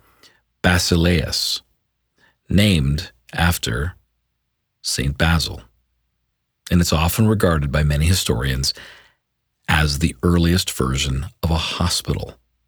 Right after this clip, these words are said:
in the Western world. See, for Basil, this beautiful, gifted theologian,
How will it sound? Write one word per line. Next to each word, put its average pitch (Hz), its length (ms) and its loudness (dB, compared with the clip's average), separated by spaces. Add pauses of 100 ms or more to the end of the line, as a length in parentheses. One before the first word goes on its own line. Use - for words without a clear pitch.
(320)
in 85 140 2
the 76 100 2
Western 69 480 -4
world. - 400 -10 (1400)
See, 101 340 0 (600)
for - 200 0
Basil, 87 520 2 (640)
this - 300 0 (880)
beautiful, 101 800 2 (440)
gifted - 680 -2 (180)
theologian, 76 840 -2